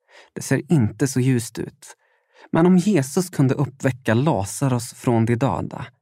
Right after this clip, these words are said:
så kan han göra ett under nu också. Killen är konstaterad hjärndöd, men vi tror på ett under." Jag reagerade instinktivt för att jag upplevde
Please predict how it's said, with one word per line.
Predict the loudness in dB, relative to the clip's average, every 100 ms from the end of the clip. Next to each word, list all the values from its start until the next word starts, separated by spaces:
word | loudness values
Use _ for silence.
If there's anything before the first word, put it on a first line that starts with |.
| _ -6
så | -4
kan | 0 2 4
han | 4
göra | 2 0 -2
ett | -2
under | 2 4 4 2 2
nu | 4 2 0 -6
också. | -8 -10 -14 -16 -16 _ _ _ _ _ _ _ _ _ _ _ _
Killen | -2 2 4 4 4
är | 4 2 0
konstaterad | 0 0 -2 0 0 2 2 0
hjärndöd, | 2 2 2 0 -2 -6 -6 -10 -14 _ _ _ _ 0
men | 2
vi | 2
tror | -4 -2 0 -2
på | -2 -4
ett | 0
under." | -2 -2 -6 -12 -18 _ _ _ _ _ _ _ _ _ _ _ _ _ _ _ _ _ _ -20 -18 0
Jag | 2 4 4 0 -2
reagerade | 0 2 0 0 2 2 0 2 2
instinktivt | 2 0 -6 -6 -8 -10 -12 -20 -20 _
för | -2
att | 0
jag | 0
upplevde | -2 -4 -2 0 0 2 0 0